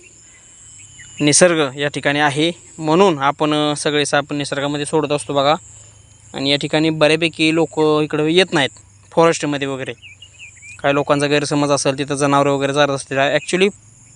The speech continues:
जनावरं चारायला फॉरेस्टमध्ये परमिशनच नसत्या, लक्षात घ्या. आणि जर तरी येत असतील तर ती त्यांची चुकी आहे, कारण कसं झालं की आता जिकडं तिकडं माणसांनी जाऊन शेती करायला चालू केली, आणि त्यामुळं कसं होतंय, त्यांचा अधिवास हळूहळू कमीच होत चालला आहे.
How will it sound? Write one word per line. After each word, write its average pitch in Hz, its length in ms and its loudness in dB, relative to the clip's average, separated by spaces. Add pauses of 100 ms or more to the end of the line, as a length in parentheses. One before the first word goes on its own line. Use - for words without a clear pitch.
(680)
जनावरं 175 400 4
चारायला 190 400 0
फॉरेस्टमध्ये 180 400 0
परमिशनच 160 520 0
नसत्या, 143 360 0 (100)
लक्षात 143 260 -6
घ्या. 127 180 -10 (680)
आणि 135 140 -2
जर 147 180 0
तरी 160 200 4
येत 180 140 2
असतील 180 280 -2
तर 180 60 0
ती 185 120 -4
त्यांची 185 340 0
चुकी 175 220 -2
आहे, 160 260 2 (500)
कारण 190 220 0
कसं 208 220 -6
झालं 208 220 2
की 190 80 -2
आता 190 120 0
जिकडं 190 320 -4
तिकडं 185 180 0
माणसांनी 185 440 0
जाऊन 175 400 2
शेती 160 500 -4
करायला 151 260 -2
चालू 151 280 -2
केली, 143 300 -2 (580)
आणि 139 220 -4
त्यामुळं 208 340 2
कसं 220 240 -2
होतंय, 214 240 2
त्यांचा 208 420 2
अधिवास 202 340 2
हळूहळू 208 300 4
कमीच 220 320 -2
होत 160 100 2
चालला 143 280 0
आहे. 123 80 -10